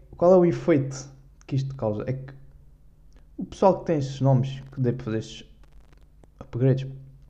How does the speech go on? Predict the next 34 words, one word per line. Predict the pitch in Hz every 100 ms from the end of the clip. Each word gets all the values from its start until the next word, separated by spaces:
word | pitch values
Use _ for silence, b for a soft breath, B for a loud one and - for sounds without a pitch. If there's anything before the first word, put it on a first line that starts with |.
| - - _ B B B B B
são | - - 180 185 -
normalmente, | 170 165 160 170 170 - - -
eh, | 147 143
pessoal | - 156 143
fixe | 139 160 135
e |
popular. | 135 147 143 117 127 - -
Não | 127 139
é, | 143
tem | - 160 160
a |
ser | 139 170 151
aquele | 139 139
populazão, | 135 135 147 139 120 135 139 151 151
né? | 113 131 - -
Mas, | 113 117 -
eh, | 131 117 113 117
já | 120
se | 127 -
começa | 147 135 139
assim, | 135 147 -
ah, | 220 - - - -
um |
pouco | 156 185 -
popular. | 185 165
Porquê? | 135 - 135
Porque, | - - - - 214 208 B B B B B B -
eh, | 175 175 -
já | 156 190 185
se | - - -
distingue | - - - _ - - 214 208 175 175
de | 156 151
outra | 202 208 - 196
versão, | 180 - - 196 190 196 202